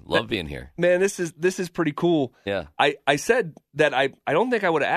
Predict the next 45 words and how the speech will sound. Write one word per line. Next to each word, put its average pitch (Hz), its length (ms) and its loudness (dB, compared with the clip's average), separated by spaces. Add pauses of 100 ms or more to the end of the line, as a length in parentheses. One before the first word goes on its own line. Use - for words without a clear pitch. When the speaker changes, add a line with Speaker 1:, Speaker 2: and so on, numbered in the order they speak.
Speaker 2:
asked - 160 -10
you 160 80 -4
this 160 140 -6
time 151 220 -2
last 151 280 -2
year, 202 80 0
not 180 200 0
as 165 140 -2
a 113 60 -8
slight. 170 520 -2
You 175 160 -4
Speaker 1:
Yeah. - 100 -2
Speaker 2:
followed 170 280 2
the 170 60 -2
basketball 151 480 -2
team 156 260 -4
for 139 380 -2
a 135 40 -6
long 143 360 0
time. 135 360 -4
Speaker 1:
Yeah. 165 160 -6
Speaker 2:
You've 139 220 -2
been 135 140 0
Speaker 1:
Yeah. 147 80 -2
Speaker 2:
doing 143 120 0
radio 143 320 2
in 135 100 -2
this 135 180 -6
market 127 280 -4
for 127 140 -2
a 117 60 2
long 117 240 -2
time. 107 340 -4
Speaker 1:
Yeah. 87 200 -6 (440)
Speaker 2:
Uh, 135 200 4
but 180 260 -2
you've 180 260 -4
never 196 400 0
really 185 440 0
covered 160 500 -4
the 147 100 -4
team 156 400 -2
like 120 480 -2
this 104 520 -6
before. 101 720 -6